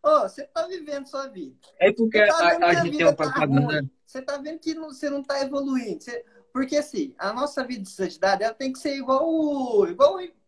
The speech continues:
Speaker 1: ficar rico, pô. Daqui dois anos, você quer tá como? Daqui dois anos eu quero tá rezando todo dia. O que que você tem que fazer pra tá rezando todo dia? E aí você começa a, pô, evoluir, pô, Pokémon, cara.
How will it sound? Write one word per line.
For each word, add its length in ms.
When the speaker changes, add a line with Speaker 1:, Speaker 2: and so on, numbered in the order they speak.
Speaker 1:
ficar 300
rico, 460
pô. 240
Daqui 280
dois 340
anos, 200
você 100
quer 200
tá 140
como? 420
Daqui 240
dois 240
anos 140
eu 60
quero 200
tá 160
rezando 560
todo 340
dia. 460
O 60
que 140
que 60
você 80
tem 160
que 80
fazer 200
pra 140
tá 160
rezando 320
todo 240
dia? 460
E 140
aí 180
você 180
começa 480
a, 400
pô, 220
evoluir, 720
pô, 120
Pokémon, 800
cara. 200